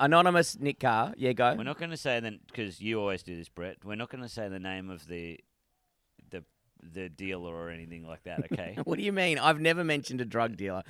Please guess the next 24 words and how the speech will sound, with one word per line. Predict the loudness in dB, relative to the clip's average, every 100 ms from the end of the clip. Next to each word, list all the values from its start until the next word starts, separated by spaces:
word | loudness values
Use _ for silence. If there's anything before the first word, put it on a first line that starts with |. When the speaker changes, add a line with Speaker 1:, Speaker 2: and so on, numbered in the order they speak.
| -16 0
Speaker 2:
No. | 8
Speaker 1:
All | 10 10
as | 10
I've | 10 10
mentioned | 4 2 -2 -4 0
on | 0 0
this | -2 0
Speaker 2:
You | 0
mention | 2 2 4 2
Speaker 1:
podcast | 0
Speaker 2:
everything. | -2 0 -2 -2 2 4
Speaker 1:
is | 4 2 -6 0
Speaker 2:
And | 4
Speaker 1:
pro-, |
Speaker 2:
you | 4 2
always | 8
Speaker 1:
production | 12 12 12 6
Speaker 2:
get | 8
yourself | 8
Speaker 1:
number, | 12 10
Speaker 2:
is | 10 6
Speaker 1:
na-, | 4 6
Speaker 2:
yeah. |
Speaker 1:
companies | 6 6 6 4 2 -2